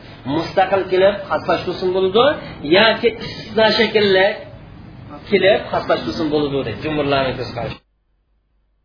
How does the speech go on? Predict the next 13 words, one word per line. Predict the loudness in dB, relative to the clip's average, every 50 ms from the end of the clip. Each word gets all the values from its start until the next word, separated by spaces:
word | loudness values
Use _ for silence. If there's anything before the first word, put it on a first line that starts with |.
| _ _ _ _ _ _ _ _ _ _ _ _ _ -14
Umum | -2 0 2 2 4 4 4 2 2 2
nafsi | 0 0 0 0 -2 -6 -6 -2
birlik | 0 0 0 2 0 0 2
kelsin, | 4 4 4 4 2 2 2 2 2 2 -2 -6 -14 -16 -18 -18 -18 -18 -16 -4
bir | -2 0 2
yer | 4 4 4 4 2 2
kelsin, | 2 2 2 2 2 0 2 2 2 0 -2 -8 -16 -18 -18 -8
ya | 0 2 4 4 4 2
bir | 0 -2 0
yer | 2 4 4 4 2 2
kelmasin, | 0 0 2 2 0 0 0 0 -2 -2
xoslash | 0 -2 -2 -2 0 -2 -2 -2 -2
turaveradi. | -2 0 0 2 0 0 -2 -2 -6